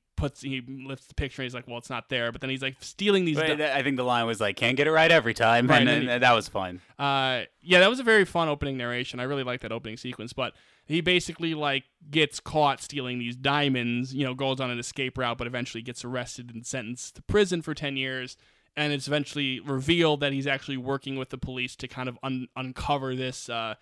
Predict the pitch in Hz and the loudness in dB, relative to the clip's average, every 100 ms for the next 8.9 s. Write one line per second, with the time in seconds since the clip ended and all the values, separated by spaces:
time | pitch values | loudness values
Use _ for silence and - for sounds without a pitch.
0 | _ _ - 135 139 135 131 131 127 120 | _ _ -18 -6 -2 -2 -4 -4 -2 -2
1 | 110 - 131 120 98 - - 135 147 127 | -4 -10 -6 -6 -8 -12 -10 -4 -4 -4
2 | 131 117 123 120 - 135 123 117 110 - | -8 -8 -8 -8 -6 -8 -6 -6 -6 -6
3 | 120 110 95 95 117 104 98 135 127 123 | -8 -8 -12 -8 -8 -8 -8 -6 -6 -6
4 | 120 147 170 196 - 208 202 285 359 370 | -6 -2 0 0 2 4 8 6 6 2
5 | 320 214 196 214 202 226 254 277 208 202 | -2 -6 0 2 4 2 4 4 2 4
6 | 190 208 196 170 156 139 127 120 113 - | 4 2 2 0 2 4 4 6 4 2
7 | 123 107 - 127 107 92 - 127 117 113 | 0 0 -2 2 2 2 0 4 6 4
8 | 107 123 113 - 135 123 139 139 | 2 2 2 0 -4 2 4 4